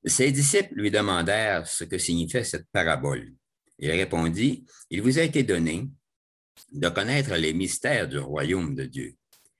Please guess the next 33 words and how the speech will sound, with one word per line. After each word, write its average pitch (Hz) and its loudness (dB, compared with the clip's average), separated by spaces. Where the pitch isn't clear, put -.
Mais 123 2
pour 120 4
les 107 2
autres, 165 -2
cela 123 2
leur 107 2
est 95 -2
dit 85 -4
en 87 -2
parabole, 107 0
afin 127 0
qu'en 95 -4
voyant, 85 -2
ils 76 -4
ne 71 0
voient 90 -2
point, 156 -4
et 127 2
qu'en 127 2
entendant, 92 -2
ils 110 0
ne 131 4
comprennent 80 -6
point. » - -14
Au 65 -6
verset 67 -4
onze, « 117 -2
Voici 143 2
ce 139 -4
que 95 -2
signifie 92 -2
cette 95 -6
parabole. 65 -4